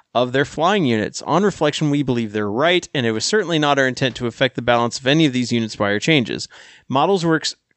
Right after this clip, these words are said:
are ex-, uh, models were excluded only because certain terrain features, specifically certain fortifications such as bastions, bunkers, et cetera,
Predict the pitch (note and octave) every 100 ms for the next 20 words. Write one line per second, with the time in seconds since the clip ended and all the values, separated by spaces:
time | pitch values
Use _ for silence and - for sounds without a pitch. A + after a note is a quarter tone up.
0 | - D3 C#3 - - C3 F2+ A#2+ F#3 G#3+
1 | A3 G#3+ - D#3+ D3+ C#3+ B2+ D#3 D#3 C3
2 | A#2+ - F3 C#3 C3+ E3+ A#3+ A#3+ F3 C3+
3 | C#3 C3 - B2+ D#3 C#3 C3+ B2+ C#3 F#2+
4 | A2+ C3+ B2 B2+ C#3+ C#3 C3+ B2 A#2+ A2+
5 | G#2+ A2 A2 - A2+ G#2+ A2+ A2+ A2 G#2
6 | - F#3+ D#3 C3+